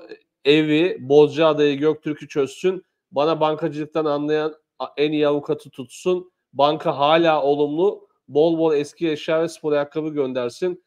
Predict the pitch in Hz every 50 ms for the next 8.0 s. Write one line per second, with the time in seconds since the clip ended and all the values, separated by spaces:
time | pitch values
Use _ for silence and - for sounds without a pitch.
0 | _ _ - 123 139 151 156 156 151 151 156 156 156 151 151 - - - 151 147
1 | 147 143 143 139 147 151 147 - 156 139 139 147 147 143 135 135 147 160 156 147
2 | 147 151 156 151 143 143 - - 143 - 151 143 - 147 135 - 143 135 139 135
3 | 135 - - 131 131 139 135 135 135 135 135 131 - - 143 143 143 139 135 123
4 | 135 156 185 190 - _ _ _ _ _ _ _ - 127 127 131 131 135 131 -
5 | - 180 180 170 165 165 170 185 185 - 139 139 139 139 139 135 - - 151 143
6 | - 160 156 156 156 - 175 180 180 180 147 143 147 143 156 156 156 - _ 170
7 | 160 160 156 - _ _ _ _ _ _ _ _ - - 127 127 127 127 127